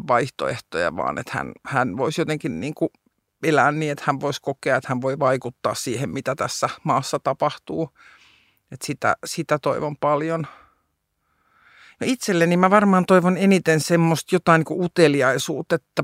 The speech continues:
pysyisi jotenkin nälkäisenä elämän suhteen ja kiinnostuneena ja haluaisi aina mennä niinku uusia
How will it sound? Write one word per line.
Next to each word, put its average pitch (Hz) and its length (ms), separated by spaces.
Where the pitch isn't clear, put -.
pysyisi 151 440
jotenkin 165 340
nälkäisenä 165 680
elämän 165 440
suhteen 190 540
ja 160 120
kiinnostuneena 180 840
ja 165 100
haluaisi 156 440
aina 151 200
mennä 151 280
niinku 147 200
uusia 156 500